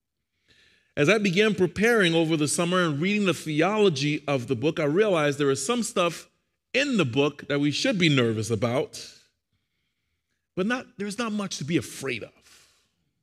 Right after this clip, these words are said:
But there is a lot to be re-understood. In the last fifty years or so in, in, in church culture, sadly,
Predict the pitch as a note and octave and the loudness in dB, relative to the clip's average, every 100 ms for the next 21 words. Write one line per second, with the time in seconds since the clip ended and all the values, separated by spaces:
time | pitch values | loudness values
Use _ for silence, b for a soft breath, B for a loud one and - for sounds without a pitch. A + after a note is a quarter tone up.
0 | _ _ _ _ _ b b - E3+ B3+ | _ _ _ _ _ b b -4 0 0
1 | G3 C#3+ D#3+ E3 D3+ - C3 E3 D3+ A2+ | 0 2 2 0 -4 -8 -6 -4 -2 -2
2 | D3+ A2 G3 D#3+ C#3+ B2 A2 - - B2+ | 0 0 0 -2 0 0 0 -4 -4 -4
3 | F2 - _ _ _ _ _ _ _ _ | -6 -18 _ _ _ _ _ _ _ _
4 | _ _ _ _ _ b b b b b | _ _ _ _ _ b b b b b
5 | F3+ G3 A3+ C#4 - - A3 A3 F#3+ E3 | 0 4 4 4 0 -2 0 2 4 6
6 | E3+ E3+ C#3+ B2 - D#3 C#3+ D3+ E3 D3+ | 6 6 2 0 0 2 4 2 0 -2
7 | C#3 C3+ - C3+ B2 C3+ A#2+ F#3 D#3 - | -2 -2 -2 -4 -2 -6 -2 0 0 0
8 | - D#3+ - B2 C3+ A#3+ C#4 G3+ D3 C#3 | -6 -6 -4 -4 -2 0 0 2 2 2
9 | D#3 | -2